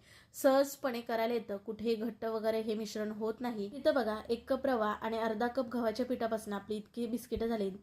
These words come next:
छान एकसारखी झालीत. तुम्हाला जर एकसारखी जमत नसतील, अंदाज लागत नसेल, तर तुम्ही एखादा चमचा घ्या आणि एकसारखी बिस्किटं करू शकता.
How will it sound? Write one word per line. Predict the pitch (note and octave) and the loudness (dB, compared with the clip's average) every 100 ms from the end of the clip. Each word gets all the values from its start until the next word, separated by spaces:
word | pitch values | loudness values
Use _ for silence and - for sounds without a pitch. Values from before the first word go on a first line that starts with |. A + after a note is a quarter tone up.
| - - - | -18 -20 -4
छान | B3+ B3 | 0 2
एकसारखी | A#3+ G#3 B3+ B3+ C#4 | 0 2 2 2 2
झालीत. | C#4 G#3 G3 | 2 2 -2
तुम्हाला | A3+ A3 A3 | -2 -2 0
जर | A#3+ | 0
एकसारखी | A#3 A3+ B3+ A#3+ A#3+ | 0 -2 -2 -2 -2
जमत | A3+ G#3+ A3 | 0 0 0
नसतील, | A#3 A#3 G#3+ G#3 | -4 -4 -4 -4
अंदाज | - G#3 A3 A3+ | -2 2 2 2
लागत | A#3 A3 A3+ | 2 0 -2
नसेल, | A#3+ - G3+ - - - - - | -4 -4 -8 -10 -20 -20 -20 -2
तर | C4+ C4 | 0 2
तुम्ही | C#4 - | 2 2
एखादा | C4 C4 B3+ | 2 4 2
चमचा | B3+ C4+ A3 A3+ C4 | 2 0 0 2 2
घ्या | A#3 G#3 - | 2 0 -2
आणि | - A3 - | -6 -4 -2
एकसारखी | A#3 - B3+ G#3 A#3 | -2 0 -2 -2 -6
बिस्किटं | G#3+ - G3+ A#3+ | -8 -8 -8 -6
करू | A#3+ F#3+ | -4 -6
शकता. | F#3 F#3+ _ F3+ | -8 -14 _ -20